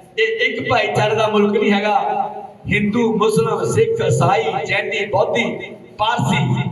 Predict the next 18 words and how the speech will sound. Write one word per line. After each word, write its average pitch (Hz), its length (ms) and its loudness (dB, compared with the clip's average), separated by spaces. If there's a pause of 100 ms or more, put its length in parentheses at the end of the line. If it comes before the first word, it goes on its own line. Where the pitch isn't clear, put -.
(440)
ہر - 240 2
بھائی 226 240 2
چارے 202 200 2
دا 196 220 0
ملک 175 160 0
ہے 175 140 2
گا۔ 170 100 -2 (1160)
جو 185 100 0
دیش 202 340 2
وچ 214 500 2 (840)
جو 202 300 2
فرقو 190 400 4
قطار 208 320 2
بندی 214 260 0
کیتی 202 360 2
جا 170 160 2
رہی 175 240 2
ہے، 175 120 0